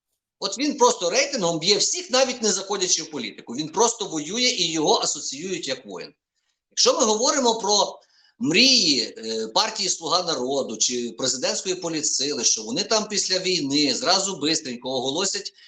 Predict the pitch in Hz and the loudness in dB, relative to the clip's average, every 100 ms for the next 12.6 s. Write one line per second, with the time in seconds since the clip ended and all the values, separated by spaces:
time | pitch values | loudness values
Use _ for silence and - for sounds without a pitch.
0 | - _ 120 165 208 208 202 202 180 185 | -20 _ -6 -4 -2 -2 -2 -4 -6 -2
1 | 196 196 190 196 - - 156 143 117 113 | -2 0 2 2 0 0 -2 -2 -6 -6
2 | 135 147 147 196 208 - 202 208 - 185 | -6 -6 0 2 2 0 -4 -4 -4 -4
3 | 196 190 190 185 156 185 185 196 190 185 | 0 0 -2 -4 0 0 2 0 0 0
4 | 190 185 - 180 202 151 127 113 98 - | 2 2 2 -4 -6 -6 -8 -8 -8 -12
5 | _ _ _ 170 185 175 - - - - | _ _ _ 2 4 4 2 -14 -18 -6
6 | 135 190 233 220 - 202 185 185 220 - | 2 4 4 2 2 0 -2 -6 -4 -4
7 | 185 170 214 220 190 170 156 151 147 143 | -4 0 2 2 0 0 0 2 2 2
8 | 143 139 131 127 127 127 123 120 - 196 | 0 0 -2 -2 -2 -2 -2 -2 -4 -2
9 | 202 185 165 160 165 175 180 160 127 147 | -2 -2 -4 -4 -4 0 0 4 2 6
10 | 269 302 - 226 190 143 180 269 - 185 | 6 6 4 0 0 -2 0 0 -2 -8
11 | 147 185 285 247 - - 160 185 220 180 | -10 -6 2 4 4 2 -4 -8 -6 -6
12 | 151 - 247 247 185 | -6 -2 -2 -2 -4